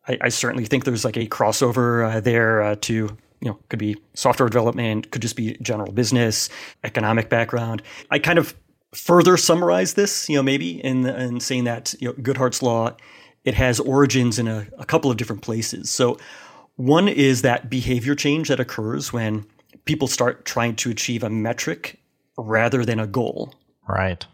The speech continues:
Speaker 1: In other words, here are the targets that you have. We think these targets are connected to this goal, but really, we're gonna measure you based on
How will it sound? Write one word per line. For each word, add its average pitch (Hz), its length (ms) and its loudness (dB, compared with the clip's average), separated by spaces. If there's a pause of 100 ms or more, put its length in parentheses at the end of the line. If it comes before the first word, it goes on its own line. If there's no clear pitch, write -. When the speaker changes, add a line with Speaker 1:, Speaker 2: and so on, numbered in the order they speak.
(120)
Speaker 1:
In 131 120 2
other 127 180 4
words, 113 500 -2 (580)
here 180 240 6
are 165 100 8
the 147 120 2
targets 139 460 2
that 113 100 2
you 113 140 -4
have. 104 540 -4 (140)
We 214 140 4
think 220 200 2
these 165 160 0
targets 135 360 2
are - 80 -8
connected 139 380 -2
to 156 60 -6
this 151 160 -4
goal, 160 240 2
but - 220 2
really, 127 560 2 (160)
we're 139 120 2
gonna 123 120 0
measure 120 280 -2
you 110 160 -2
based 113 260 -6
on 98 300 -4